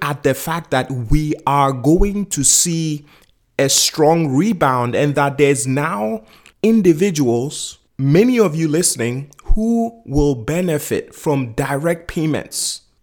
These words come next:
from the unemployment benefits, from your tax refunds, from the fact that you don't have to pay student loans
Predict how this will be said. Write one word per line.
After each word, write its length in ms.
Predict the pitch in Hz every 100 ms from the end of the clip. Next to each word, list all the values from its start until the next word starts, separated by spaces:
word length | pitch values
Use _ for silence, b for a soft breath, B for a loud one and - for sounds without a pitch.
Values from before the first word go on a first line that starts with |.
| _
from 300 | - 151 143
the 240 | 139 139 160
unemployment 800 | 190 185 156 - 151 143 135 120
benefits, 680 | 139 135 123 107 - - -
from 520 | - 139 135 131 127 b b -
your 140 | 147
tax 460 | 165 - 185 185 -
refunds, 560 | 143 165 160 127 110 -
from 180 | 147
the 80 | 139
fact 320 | 131 196 233
that 220 | 185 165 -
you 80 |
don't 300 | 143 185 190 -
have 420 | - 165 165 -
to 340 | 151 139 131 b b b
pay 420 | - 190 190 180
student 440 | 185 - 180 175 160
loans 260 | 151 160